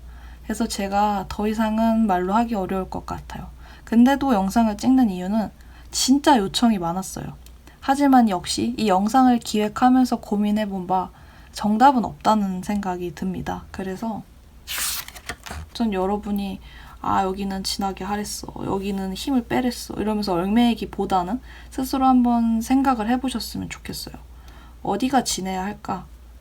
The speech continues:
어디를 생략해야 할까? 그걸 자신의 기준에 따라 결정하는 거죠.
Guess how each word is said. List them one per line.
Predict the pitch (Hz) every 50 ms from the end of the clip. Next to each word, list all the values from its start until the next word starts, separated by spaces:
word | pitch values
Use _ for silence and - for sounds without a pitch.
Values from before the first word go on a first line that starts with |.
| - - -
어디를 | - - 196 214 277 294 269 247
생략해야 | 247 254 254 254 247 240 - - 190 190
할까? | 196 208 208 - - 190 185 185 - - - - - -
그걸 | - 220 226 240 247
자신의 | - - 208 202 202 - 262 269 269 254
기준에 | - 214 202 - 214 214 208 208
따라 | - - 220 220 220 214 208 202 202 202
결정하는 | - 202 185 147 - 208 202 202 208 220 220 202
거죠. | 196 180 - - -